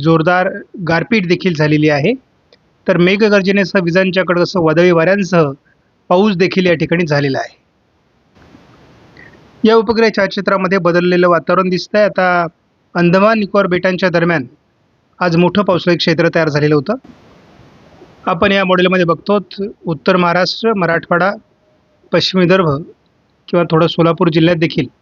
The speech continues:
मेघगर्जनेसह, विजांच्या कडकडाटासह पावसाचं वातावरण आज बनलेलं आहे.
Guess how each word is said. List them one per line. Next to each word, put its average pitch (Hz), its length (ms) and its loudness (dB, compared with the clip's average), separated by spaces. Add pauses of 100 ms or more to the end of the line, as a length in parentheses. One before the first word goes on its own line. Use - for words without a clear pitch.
(1000)
मेघगर्जनेसह, 185 960 2 (120)
विजांच्या 175 720 0 (120)
कडकडाटासह 170 520 0
पावसाचं 165 500 -2
वातावरण 160 440 0 (680)
आज 165 220 -2
बनलेलं 147 360 2
आहे. - 300 -10